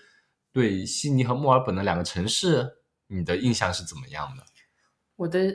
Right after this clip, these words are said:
Speaker 2: 印象从始至终，我都是觉得，直到现在我们可能要离开了，我还是觉得悉尼像上海，墨尔本像杭州，而我更喜欢杭州的氛围。
Speaker 1: 嗯，那你更喜欢墨尔本了？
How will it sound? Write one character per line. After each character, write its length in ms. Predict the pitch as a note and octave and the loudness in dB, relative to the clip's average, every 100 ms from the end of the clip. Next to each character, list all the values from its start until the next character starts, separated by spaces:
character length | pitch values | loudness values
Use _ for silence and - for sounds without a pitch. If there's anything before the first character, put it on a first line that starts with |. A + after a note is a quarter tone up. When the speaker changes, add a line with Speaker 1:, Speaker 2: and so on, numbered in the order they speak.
| - | -4
Speaker 2:
印 240 | - C4 G3+ | -4 -2 -2
象 360 | G#3 F#3 E3+ F3 | 2 2 0 -4
从 340 | - E3 F#3+ | -8 -6 -4
始 220 | - D#3+ | -2 -2
至 240 | D#3 F#3 F3+ | -4 -10 -4
终， 200 | F#3 F3 | -4 -4
我 80 | |
都 160 | - F#3 | -6 -6
是 160 | F#3 F3 | -6 -8
觉 160 | - | -10
得， 80 | F3+ | -12
直 180 | - F3 | -4 6
到 100 | G3+ | 8
现 180 | G#3 C4+ | 8 6
在 120 | G#3 | 6
我 60 | D#3+ | 6
们 100 | D#3 | 4
可 80 | E3 | 2
能 100 | F3 | 4
要 80 | F3 | 4
离 180 | D3 | 2
开 180 | C#3+ G3 | 0 -2
了， 100 | F#3+ | 0
我 60 | D#3 | 0
还 160 | D#3+ | 0
是 100 | G3+ | 0
觉 140 | G3 D#3 | 0 2
得 240 | D#3 D#3 - - _ | 2 0 -4 -18 _
悉 200 | - G#3 | -4 0
尼 220 | F#3 D3+ | 2 0
像 360 | D#3+ F3 D#3+ D3+ | 2 2 2 0
上 300 | - F#3 F3 | 6 6 6
海， 300 | E3 - - _ _ _ - | -2 -4 -8 _ _ _ 4
墨 160 | F#3+ | 6
尔 120 | E3+ E3+ | 6 4
本 220 | C#3+ C3+ | -2 -2
像 500 | - E3 D3 B2+ - | 0 0 0 -6 -12
杭 280 | - D#3 D#3 | -4 -2 2
州， 380 | E3+ E3 D#3+ D#3 | 2 2 0 2
而 200 | D#3 E3 | 4 6
我 140 | D3+ C#3+ | 4 0
更 160 | F3+ | -2
喜 160 | E3+ C#3 | -4 -4
欢 340 | C#3+ D3+ D#3+ - | -6 -4 -8 -4
杭 200 | C#3+ D3+ | -4 0
州 360 | F3 F3 F3+ - - | 2 2 -2 -12 -8
的 80 | D#3 | -6
氛 240 | G3+ F3+ | -2 -2
围。 240 | D#3+ - - _ | -2 -8 -12 _
Speaker 1:
嗯， 280 | E2+ F2 D#2+ - | -4 -2 -4 4
那 140 | A2 | 6
你 100 | F#2+ | 6
更 140 | F#2+ - | 4 2
喜 120 | E2 | 2
欢 140 | F2+ | 0
墨 140 | G2 F2 | 6 6
尔 100 | F2 | 6
本 120 | D2+ | 2
了？ 180 | C2+ | 0